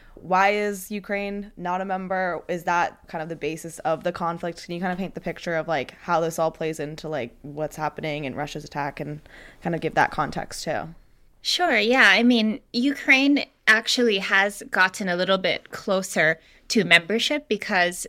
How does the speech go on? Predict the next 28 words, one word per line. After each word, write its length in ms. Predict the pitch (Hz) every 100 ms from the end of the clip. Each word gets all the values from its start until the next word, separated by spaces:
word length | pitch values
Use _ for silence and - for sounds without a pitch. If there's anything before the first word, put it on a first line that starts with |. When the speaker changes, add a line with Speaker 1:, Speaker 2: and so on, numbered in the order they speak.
| -
Speaker 2:
back 320 | 175 190 - - - - -
before, 520 | 190 - 226 220 180
when 200 | 165 160
there 100 | 160
was 140 | 156
the 100 | -
twenty 340 | 170 - 175 170
fourteen 640 | - 165 - - 190 175
Russian 360 | 151 156 - 139
incursion 600 | 147 - 143 135 156 131
into, 520 | - - 160 135 - -
to 140 | -
Ukraine, 560 | 143 - - - - -
the 280 | - 190 -
E 100 | 202 190
U 120 | 170
was 160 | 160
able 320 | - 165 160 156
to 180 | -
sign 320 | 147 160 147 147
an 140 | 143
association 840 | 143 - 156 - 147 165 - 147 101
agreement 480 | - 104 87 -
with 180 | 120 -
Ukraine 560 | 139 - - 135 104 160
right 160 | - 139
after 400 | 135 - - -
that. 260 | - -